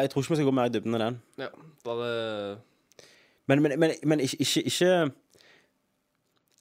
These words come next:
Speaker 1: ikke tro at vi bare gjør det drit, da. For at vi elsker jo, eh, Metal Gear Solid en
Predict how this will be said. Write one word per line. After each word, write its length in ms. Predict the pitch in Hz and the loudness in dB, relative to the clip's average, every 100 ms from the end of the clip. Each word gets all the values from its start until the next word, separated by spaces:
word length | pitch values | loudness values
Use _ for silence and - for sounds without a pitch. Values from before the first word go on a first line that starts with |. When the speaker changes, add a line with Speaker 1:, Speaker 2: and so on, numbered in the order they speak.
| _ _ | _ _
Speaker 1:
ikke 120 | 123 - | -10 0
tro 140 | 160 | 0
at 80 | 139 | 2
vi 120 | 135 117 | 2 2
bare 220 | 110 110 | 2 2
gjør 120 | 98 104 | 2 0
det 80 | 95 101 - | -2 -8 -4
drit, 240 | 113 123 147 | -2 0 0
da. 120 | 123 - _ _ _ _ - | -2 -6 _ _ _ _ -4
For 100 | 120 | 0
at 60 | |
vi 60 | 123 - | 0 -2
elsker 320 | 117 92 - | -4 -4 -2
jo, 60 | 135 | 0
eh, 220 | 113 110 110 | 2 0 0
Metal 240 | 113 117 | -4 -8
Gear 80 | 113 | -4
Solid 400 | 113 110 107 - | -2 -2 -4 -6
en 300 | - 104 107 | -4 -2 -2